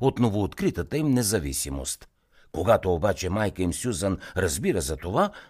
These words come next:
много се ядосва. „Можеше да им се случи нещо лошо“, разпалено обяснява тя. Разбира се, нищо неочаквано не им се случва и момичетата са в пълна безопасност. За съжаление обаче,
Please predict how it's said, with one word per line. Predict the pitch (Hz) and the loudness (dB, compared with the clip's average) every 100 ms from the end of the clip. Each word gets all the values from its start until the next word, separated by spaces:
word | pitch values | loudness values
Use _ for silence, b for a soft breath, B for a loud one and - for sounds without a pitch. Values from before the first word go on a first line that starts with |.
| - | 0
много | 190 113 92 | 2 4 2
се | 175 | 2
ядосва. | 165 113 76 - 73 67 - B B B | 2 2 0 -2 -6 -10 -16 B B B
„Можеше | 92 98 87 101 131 | -2 -2 -2 -2 -2
да | 135 | -2
им | 147 | -2
се | - | 0
случи | 185 104 98 120 110 B - | 0 -2 -2 -2 -2 B -2
нещо | 92 95 - 165 | 0 0 0 0
лошо“, | 147 196 247 240 123 b b b | 4 4 4 2 2 b b b
разпалено | 185 156 - 101 87 80 | 4 4 2 2 2 0
обяснява | 80 76 - 92 101 | -2 -4 -2 -2 -2
тя. | 120 78 62 - _ _ _ _ - | -6 -8 -10 -12 _ _ _ _ -4
Разбира | 113 127 113 214 170 | 0 0 2 2 2
се, | - 120 113 | 2 2 2
нищо | 104 143 - 123 | 2 0 0 0
неочаквано | 113 101 - 196 202 120 87 | 0 0 0 -2 0 0 0
не | 85 | 0
им | 80 | -2
се | 73 82 | -2 -4
случва | - 104 71 113 185 B B | -2 -2 -2 -2 -2 B B
и | 208 | 2
момичетата | 139 101 113 113 101 120 165 | 4 2 0 -2 -4 -4 -2
са | - 117 | -2 -2
в | - | -2
пълна | 92 80 87 | 0 0 0
безопасност. | 85 101 90 101 87 - 76 - - _ _ B B | -2 -2 -2 0 -2 -2 -4 -6 -10 _ _ B B
За | 87 90 | 0 0
съжаление | - 82 82 127 107 80 | 0 -2 0 0 0 0
обаче, | 78 71 107 - 175 | -2 -2 -4 -2 -4